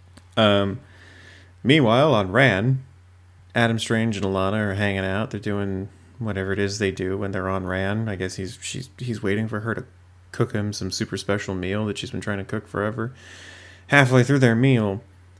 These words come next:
uh, Alana's father, Sardath, informs them that another planet has appeared in their solar system directly on their orbital path and is in a, on a collision course with their planet.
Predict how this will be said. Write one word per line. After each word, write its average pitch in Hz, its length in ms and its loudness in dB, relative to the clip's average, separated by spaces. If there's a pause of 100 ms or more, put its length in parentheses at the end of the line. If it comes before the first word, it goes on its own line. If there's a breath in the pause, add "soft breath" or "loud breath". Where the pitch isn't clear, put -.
(240)
uh, 107 260 0
Alana's 110 400 0
father, 107 280 -2
Sardath, 113 680 0
informs 123 540 2
them 104 280 -4 (280)
that 107 160 0
another 127 340 2
planet 131 420 2
has 92 160 -4
appeared 110 320 0
in 104 60 -4
their 95 120 0
solar 104 340 -2
system 101 340 -6
directly 113 500 -2
on 101 280 -4
their 98 420 0
orbital 104 480 -2
path 101 600 -6 (340)
and 98 120 -2
is 95 80 -4
in 95 140 -4
a, 98 40 -6 (140)
on 104 200 0
a 98 40 -6
collision 113 420 0
course 107 280 -4
with 87 100 -10
their 82 140 -8
planet. 110 440 -4